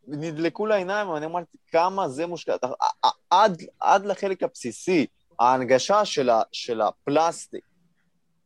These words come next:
הפלסטיק מרגיש יותר יקר,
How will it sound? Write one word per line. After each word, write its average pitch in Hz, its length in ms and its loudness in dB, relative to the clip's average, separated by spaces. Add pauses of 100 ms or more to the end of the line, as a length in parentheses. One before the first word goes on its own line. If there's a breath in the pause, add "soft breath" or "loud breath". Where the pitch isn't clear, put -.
הפלסטיק 185 760 0
מרגיש 139 500 -6
יותר 151 300 2
יקר, 127 440 0